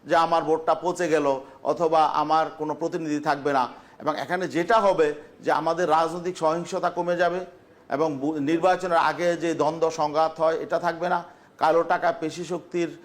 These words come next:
আহ, যেই, আহ, দৌরাত্ম্য, এটা বন্ধ হয়ে যাবে এবং সর্বোপরি আমাদের একটা পার্লামেন্টটা আসলে সত্যিকার অর্থেই জাতীয় পার্লামেন্ট হবে।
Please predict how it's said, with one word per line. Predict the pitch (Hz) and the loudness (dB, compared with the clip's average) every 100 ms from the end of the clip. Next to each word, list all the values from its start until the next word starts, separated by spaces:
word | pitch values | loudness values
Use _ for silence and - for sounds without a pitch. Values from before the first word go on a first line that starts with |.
| - - | -20 -8
আহ, | - 143 - | -2 0 0
যেই, | 135 151 156 147 143 | -4 0 0 0 -6
আহ, | - - - - - | -12 -18 -6 -4 -4
দৌরাত্ম্য, | 139 156 175 175 - 170 170 | 0 2 4 2 2 0 0
এটা | 180 202 | -2 0
বন্ধ | 180 180 180 | 2 2 2
হয়ে | 185 180 | 2 2
যাবে | 185 180 190 - - _ _ | 2 0 -4 -8 -20 _ _
এবং | - 139 180 190 | -6 -2 -2 -2
সর্বোপরি | - 151 160 196 202 214 233 - - - - | 0 0 2 2 2 2 0 -6 -18 -18 -4
আমাদের | 143 156 170 175 | -2 0 -2 -2
একটা | - - - 165 151 - - | -2 -4 2 2 2 -6 -6
পার্লামেন্টটা | - 170 180 180 175 180 185 | 0 2 2 2 -2 0 0
আসলে | 165 139 180 175 | 0 -4 -4 -6
সত্যিকার | 170 160 196 196 190 | -6 -6 -2 2 2
অর্থেই | 185 202 196 160 - - 123 | 0 -2 -2 -4 -16 -8 2
জাতীয় | 170 226 190 | 2 4 2
পার্লামেন্ট | 165 151 131 117 107 | 4 2 2 -2 -8
হবে। | 98 87 | -12 -16